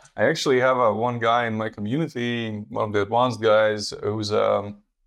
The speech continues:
who's living in Dubai and is day gaming in Dubai. That's a whole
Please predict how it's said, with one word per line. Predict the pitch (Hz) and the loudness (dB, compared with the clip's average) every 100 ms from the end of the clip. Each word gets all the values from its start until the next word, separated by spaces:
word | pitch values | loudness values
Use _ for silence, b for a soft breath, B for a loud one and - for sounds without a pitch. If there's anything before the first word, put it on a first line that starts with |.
| _ | _
who's | - 104 | -4 -2
living | 107 156 151 113 | 2 2 2 0
in | 104 | 0
Dubai | 101 104 101 - - _ _ _ _ _ _ _ _ - | 2 2 2 0 -12 _ _ _ _ _ _ _ _ -2
and | 104 | 0
is | 101 | 0
day | 104 143 185 | 4 4 6
gaming | 147 113 113 | 4 2 0
in | 107 | -4
Dubai. | 104 98 104 98 101 - _ _ _ _ _ _ _ _ _ _ _ _ _ _ - | -4 2 2 2 -4 -12 _ _ _ _ _ _ _ _ _ _ _ _ _ _ 0
That's | 120 123 | 2 2
a | |
whole | 110 117 117 107 104 | 0 0 2 2 0